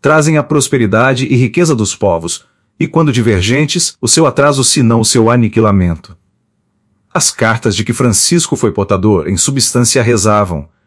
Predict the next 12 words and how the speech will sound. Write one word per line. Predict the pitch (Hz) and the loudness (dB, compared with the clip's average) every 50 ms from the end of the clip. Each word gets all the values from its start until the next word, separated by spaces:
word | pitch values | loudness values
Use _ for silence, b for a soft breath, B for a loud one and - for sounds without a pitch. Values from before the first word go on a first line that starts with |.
| _ _ | _ _
que | _ - - | _ -2 -2
a | 392 381 | 0 0
guerra, | 240 - 113 110 101 90 85 73 | 0 0 0 0 0 -2 -4 -6
declarada | 73 82 107 101 - 123 107 98 107 120 120 113 | -4 -4 -4 -2 0 0 2 2 2 2 0 0
pelos | - 123 110 107 101 | 0 0 0 -2 -2
forasteiros | - - 123 113 101 - - - - - 160 180 170 147 | -2 0 0 0 0 0 -2 -2 0 0 0 2 0 0
outros | 151 - 151 131 - | 0 -2 -2 -4 -2
pernambucanos | - 139 135 123 131 139 135 131 120 113 107 95 - - 117 127 131 113 92 82 - - - | -2 0 0 2 2 2 2 0 0 0 -2 -4 -2 0 2 2 2 2 0 -2 -6 -8 -4
e | |
o | - 151 147 | -2 0 2
governo | 147 151 120 110 113 123 123 123 117 | 2 2 2 2 0 2 2 2 2
legal, | 123 135 120 101 101 87 78 73 - _ | 2 2 0 0 -2 -2 -2 -4 -8 _